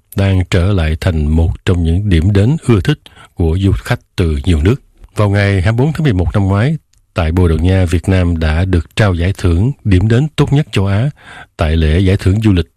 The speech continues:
thế giới hai nghìn không trăm hai mươi bốn, một giải được coi như là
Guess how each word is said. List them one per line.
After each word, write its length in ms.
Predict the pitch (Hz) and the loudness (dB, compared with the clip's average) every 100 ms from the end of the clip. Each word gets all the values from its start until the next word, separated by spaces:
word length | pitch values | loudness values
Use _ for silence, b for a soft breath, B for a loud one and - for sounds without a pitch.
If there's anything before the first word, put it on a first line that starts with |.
| - | -4
thế 140 | 110 | 0
giới 200 | 98 110 | 2 2
hai 140 | 98 92 | 2 2
nghìn 160 | 82 - | 0 -2
không 140 | 98 | -4
trăm 320 | 92 92 85 80 | -2 -2 -2 0
hai 120 | 95 | 0
mươi 120 | 92 | 2
bốn, 240 | 92 101 160 B B B B | 2 0 -2 B B B B
một 200 | 92 76 | -4 -2
giải 260 | 92 82 123 | -2 -2 0
được 200 | 95 - | -2 0
coi 240 | 98 92 | 0 0
như 180 | 85 90 | 0 0
là 320 | 85 80 73 | 2 0 -2